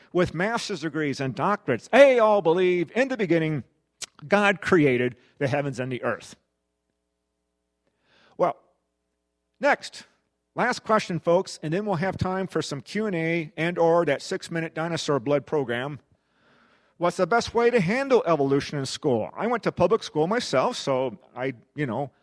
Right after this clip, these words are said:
I empathize with this question. Folks, believe it or not, I think our young people should learn about evolution. Why is that? Two reasons. Number one,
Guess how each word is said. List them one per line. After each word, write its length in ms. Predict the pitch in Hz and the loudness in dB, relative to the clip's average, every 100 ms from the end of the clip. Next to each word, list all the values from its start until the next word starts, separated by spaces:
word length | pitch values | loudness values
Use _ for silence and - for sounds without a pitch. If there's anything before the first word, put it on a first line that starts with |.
| - | -6
I 140 | 165 | -4
empathize 500 | 214 202 - 156 160 | -2 -4 -2 0 0
with 120 | 160 214 | -2 -2
this 120 | 202 | -4
question. 460 | - 220 - 80 - _ _ _ _ _ _ _ _ _ _ _ _ | 0 -2 -2 -10 -12 _ _ _ _ _ _ _ _ _ _ _ _
Folks, 420 | - 247 277 - | 2 4 4 -6
believe 300 | - 160 330 | -6 0 2
it 40 | 320 | 2
or 60 | |
not, 300 | 175 156 - - | 2 2 0 2
I 220 | 240 285 | 4 4
think 400 | - 139 101 - _ _ _ _ - | 2 0 0 -14 _ _ _ _ -4
our 140 | 127 | 0
young 300 | 120 135 254 | 2 2 0
people 360 | - 160 180 240 | 4 4 6 0
should 240 | - 330 | 0 -4
learn 240 | 359 392 392 | 0 2 4
about 280 | 220 165 143 | 4 4 4
evolution. 560 | 120 123 123 - - - - - _ _ _ _ _ _ _ _ _ _ _ _ - | 2 2 2 -2 -6 -12 -20 -20 _ _ _ _ _ _ _ _ _ _ _ _ 0
Why 240 | 185 269 | 4 6
is 140 | 247 | 6
that? 400 | 226 131 - _ | 6 2 0 _
Two 120 | - 233 | -4 2
reasons. 480 | 175 101 - - _ _ _ _ _ _ - | 2 2 -10 -18 _ _ _ _ _ _ -2
Number 200 | 196 262 | 2 4
one, 380 | 247 262 139 | 4 4 0